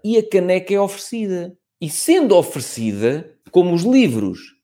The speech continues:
em Portugal, à data em que estou a gravar este episódio, têm iva de seis por cento,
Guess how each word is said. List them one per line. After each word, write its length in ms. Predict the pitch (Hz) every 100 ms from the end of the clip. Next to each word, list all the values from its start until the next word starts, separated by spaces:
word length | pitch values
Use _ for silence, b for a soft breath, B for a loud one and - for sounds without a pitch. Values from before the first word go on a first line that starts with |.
| _
em 100 | 180
Portugal, 720 | 180 - - 156 165 113 85 -
à 80 | 107
data 240 | 120 113
em 40 | 107
que 60 |
estou 140 | - 120
a 40 |
gravar 280 | 117 117 117
este 180 | 113 117
episódio, 440 | 117 113 104 98 -
têm 300 | 160 160 180
iva 300 | 110 95 -
de 120 | -
seis 300 | - 147 -
por 180 | - 117
cento, 640 | - 104 90 90 117 151